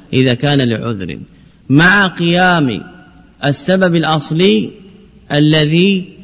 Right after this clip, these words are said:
كان الحكم عليه قبل حالة التغير.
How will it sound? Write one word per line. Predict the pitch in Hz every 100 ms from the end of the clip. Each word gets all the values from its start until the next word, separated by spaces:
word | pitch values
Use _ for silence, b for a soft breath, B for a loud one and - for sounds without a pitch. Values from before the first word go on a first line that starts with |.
| - - - - -
كان | - 156 180 180
الحكم | 156 143 180 180 170
عليه | 151 147 160 185 165
قبل | 147 170 165 156
حالة | 139 165 170 147
التغير. | 135 135 120 110 98